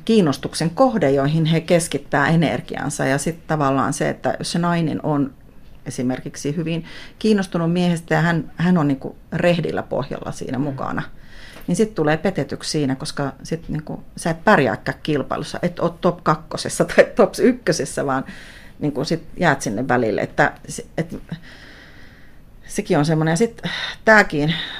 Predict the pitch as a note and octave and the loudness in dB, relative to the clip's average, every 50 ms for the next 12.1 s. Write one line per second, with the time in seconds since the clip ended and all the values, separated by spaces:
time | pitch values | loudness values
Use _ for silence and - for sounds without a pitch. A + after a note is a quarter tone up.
0 | - - F#3+ - F3 E3 - G3 F#3+ F#3+ - - F#3+ - G3+ G3+ G3 F3 D#3+ F3 | -8 -6 -4 -4 -2 2 4 4 4 4 4 2 2 4 4 6 4 4 4 2
1 | D3+ - D#3+ D#3 D#3 D3+ B2+ G#2 G2 B2+ - - - - C#3 C#3 - - D#3 D3+ | 2 2 4 4 4 4 4 2 0 -2 -4 -4 -2 0 0 0 2 2 2 4
2 | C#3 A2+ - - - - - - - E3 F3 D#3 C#3 - - - D#3 E3 D#3+ D3 | 2 0 -2 -6 -6 -6 -4 -2 -2 -2 0 0 -2 -2 -4 -2 0 2 2 2
3 | C3+ B2+ - - - - A#2+ B2 D3 E3 D3+ C#3 A#2 - - - - - - - | 2 0 -2 -4 -6 -4 -4 -2 2 4 4 4 4 2 -2 -6 -8 -8 -4 -4
4 | C3 - D2 - - - - - - - - - - - - - - F#3 - - | -4 -4 -4 -6 -6 -8 -10 -12 -14 -12 -10 -10 -10 -10 -10 -10 -10 -10 -10 -14
5 | - - - - - - - - - - - - - - - - C#3 C3+ D3 - | -18 -20 -20 -20 -20 -20 -18 -18 -18 -16 -16 -18 -18 -14 -6 -2 -2 0 0 -2
6 | F#3 F3+ - D#3+ D3 C3+ A#2 C#3+ C#3 A#2 A#2 B2 A#2 - - - - - C#3+ C3 | -4 -4 -2 -2 0 0 0 2 2 2 2 0 -2 -2 -4 -2 0 0 0 0
7 | - - - - - - - - - - - - - - - - - - - - | 0 -2 -6 -8 -6 -6 -8 -6 -6 -8 -8 -8 -8 -8 -8 -8 -8 -8 -10 -10
8 | - - - - - - - - F3 - A#3 A3+ G#3+ F#3 - D#3 - - C3+ C#3 | -10 -10 -10 -8 -8 -8 -10 -10 -2 2 4 4 4 4 2 0 -2 0 -2 -2
9 | D#3 D3+ - - C#3 - D3 C#3+ C#3+ C3+ C3+ B2+ B2 B2 B2 - A2+ B2+ C3+ - | -2 -2 -4 -6 -4 -2 0 0 2 2 2 2 0 -2 -2 -2 -2 -2 -2 -4
10 | - - - F3 D#3+ - D#3 E3+ D#3+ D3 - - - - - G#3 G3+ F#3 - - | -6 -8 -8 -4 0 2 4 4 4 4 2 0 -8 -4 0 2 2 2 0 -4
11 | D3 C3+ - F3 E3 D#3+ D#3+ - C#3 A#2 G#2+ - - - - - - C#3 - D3+ | -6 -4 -2 0 0 0 0 -2 -2 -4 -4 -4 -6 -8 -10 -10 -10 -10 -10 -10
12 | - - | -12 -12